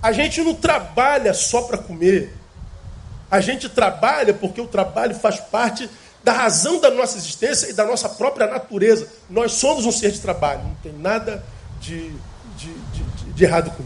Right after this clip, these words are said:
isso. Onde tá isso, pastor? Bota aí, painel, Gênesis dois quinze. Tá lá no Éden, lá.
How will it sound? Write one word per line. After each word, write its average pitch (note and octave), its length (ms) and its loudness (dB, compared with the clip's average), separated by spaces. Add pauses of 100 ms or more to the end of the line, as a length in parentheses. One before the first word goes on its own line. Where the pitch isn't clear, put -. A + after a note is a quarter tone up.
isso. - 220 -8 (800)
Onde F4 220 4
tá C4+ 160 6
isso, G3+ 240 -2
pastor? E3+ 340 2
Bota A#3+ 260 2
aí, A#3 80 2
painel, F#3 320 2
Gênesis F3+ 360 0
dois F#3+ 240 2
quinze. D#3+ 360 -4
Tá G#3+ 100 0
lá A#3+ 160 0
no G#3 120 -2
Éden, F#3 240 -4
lá. D3+ 100 -14